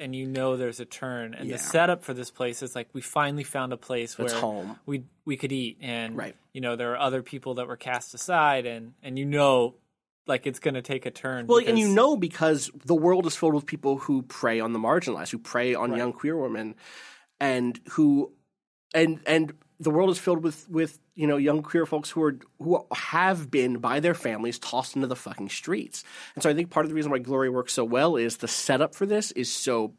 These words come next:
Speaker 2: good, and then the follow through goes to a place that I never expected it would go, which is it isn't that Harrow physically abuses Glory, which is what I expected. What Harrow does is,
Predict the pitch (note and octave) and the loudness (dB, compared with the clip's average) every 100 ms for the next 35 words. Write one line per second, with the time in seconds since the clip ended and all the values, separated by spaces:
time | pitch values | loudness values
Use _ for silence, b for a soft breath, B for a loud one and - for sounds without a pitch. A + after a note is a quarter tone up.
0 | _ - E3 D3+ - B B C#3+ D#3 D3 | _ 2 4 4 0 B B 2 4 4
1 | - - E3 G#3 F#3+ C#3 C3+ B2 B2+ C3 | 0 2 6 8 6 4 -2 2 2 0
2 | C#3 A#2 A2+ A2 A2+ G#2 A#2+ C#3+ C3 G#2 | -4 -4 -4 -4 -4 -4 2 2 2 -2
3 | - F#3+ G#3 G#2+ - - _ _ A2 G2+ | -2 -2 -2 -10 -12 -16 _ _ -14 -10
4 | F#2 F2 A2+ - D3 F3 - F#2+ G#2+ B2+ | -10 -10 -12 -2 0 0 -6 -6 -8 -10
5 | B B B B B B B B B _ | B B B B B B B B B _
6 | E3+ E3+ F#3+ G#3 F#3 E3 D3 - - - | 0 4 6 6 4 2 -2 -6 -4 0
7 | E3+ D#3 D3 C3+ B2+ B2 - b b b | 4 6 6 4 2 -2 -10 b b b
8 | - - D#3+ D#3 - C#3 B2 A#2+ A#2 A2+ | -16 2 4 4 2 2 2 0 -4 -4
9 | G#2+ F#2+ D3+ F3 F#3 A2+ G2+ A#2 A2+ A2+ | -8 -8 -2 2 4 2 0 -4 -4 0
10 | A2+ G2 - - - - - _ b b | 0 0 -6 -10 -18 -20 -20 _ b b
11 | b b b _ - D3 C#3 F3 F#3+ C#3 | b b b _ -2 0 4 4 4 4
12 | D3 F3 D3+ A#2 | 4 4 2 -4